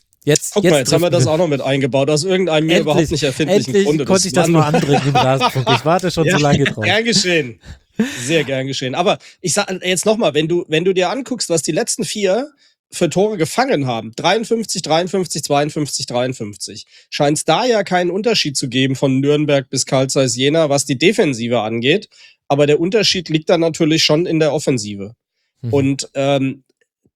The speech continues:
Speaker 2: da
Speaker 1: Mhm.
Speaker 2: hat Essen eben das größte Manko, offensichtlich.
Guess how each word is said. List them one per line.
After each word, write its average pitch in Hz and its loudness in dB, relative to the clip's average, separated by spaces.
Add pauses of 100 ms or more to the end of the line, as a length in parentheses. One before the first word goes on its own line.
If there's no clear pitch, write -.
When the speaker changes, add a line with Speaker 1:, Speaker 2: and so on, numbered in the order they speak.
Speaker 2:
da 180 0
Speaker 1:
Mhm. - -20
Speaker 2:
hat - -4 (220)
Essen 175 -2 (100)
eben 135 -2
das 131 -4
größte 123 -6
Manko, 110 -10 (120)
offensichtlich. 101 -12